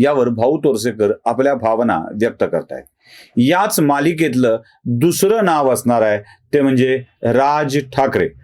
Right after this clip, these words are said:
राज ठाकरेंच्या विषयात भाऊंना काय वाटतं, ते आपण जाणून घेऊया. भाऊ, आता तुमच्या आवडत्या व्यक्तिमत्वावर जरा चर्चा करूया, ज्याच्याविषयी तुम्ही खूप भरभरून बोलत असता, ते म्हणजे राज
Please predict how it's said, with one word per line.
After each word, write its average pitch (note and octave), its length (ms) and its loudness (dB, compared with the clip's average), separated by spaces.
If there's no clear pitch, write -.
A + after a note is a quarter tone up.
राज C#3+ 220 2
ठाकरेंच्या D3+ 480 0
विषयात C#3 340 0
भाऊंना B2+ 400 0
काय C3+ 220 0
वाटतं, C#3 360 0
ते C3 60 2
आपण A#2 220 0
जाणून F2+ 260 0
घेऊया. B1 280 -6
भाऊ, F#3 280 0
आता D#3 180 0
तुमच्या E3+ 540 -2
आवडत्या D#3+ 400 0
व्यक्तिमत्वावर C#3+ 640 -2
जरा B2+ 180 -2
चर्चा A2 240 -2
करूया, A2+ 540 0
ज्याच्याविषयी G#2+ 460 -2
तुम्ही A#2+ 220 -2
खूप C#3+ 260 -4
भरभरून A2 520 0
बोलत A2+ 340 0
असता, F#2 260 -6
ते A#2 60 -2
म्हणजे A2 220 -2
राज G2 460 -2